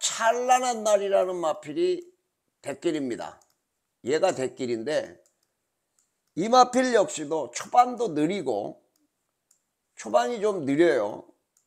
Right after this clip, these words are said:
빨리 못 달라붙는다는 얘기죠. 이 번 게이트가 좋을 게 없습니다. 거기다가 직전 경주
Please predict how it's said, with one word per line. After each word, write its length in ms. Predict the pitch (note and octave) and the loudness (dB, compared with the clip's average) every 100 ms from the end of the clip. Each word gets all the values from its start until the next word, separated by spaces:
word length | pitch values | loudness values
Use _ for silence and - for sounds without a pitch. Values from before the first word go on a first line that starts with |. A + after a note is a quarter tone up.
| _ | _
빨리 300 | D#3 A3+ B3 | -4 -2 -2
못 340 | F3 D#3+ E3 - | 0 0 0 2
달라붙는다는 840 | A#3 A#3+ F#3+ G3 F#3+ E3+ E3 D3 | 6 8 6 2 0 4 2 2
얘기죠. 340 | C3 A#2+ A2+ | -2 -2 -6
이 280 | A2+ D3+ G#3+ | -6 -8 -4
번 260 | A#3 B3 A#3 | 0 0 2
게이트가 500 | G#3+ G3 - F3+ D#3 | -2 -2 -6 -6 -6
좋을 380 | C#3 E3 E3+ E3+ | -6 0 0 -2
게 80 | C3+ | -8
없습니다. 600 | - G2 F#2+ F2 - _ _ _ _ _ _ _ _ _ | -8 -12 -14 -18 -20 _ _ _ _ _ _ _ _ _
거기다가 800 | - G#3+ G3 E3+ F#3+ D3 A2+ - _ _ _ _ _ _ _ _ _ | 0 4 8 10 12 10 6 -4 _ _ _ _ _ _ _ _ _
직전 420 | - F#3 B3 C4 B3+ | -6 -2 8 8 8
경주 840 | B3 A3+ G3 A3+ A3+ G3+ C3 | 4 4 0 4 4 2 -4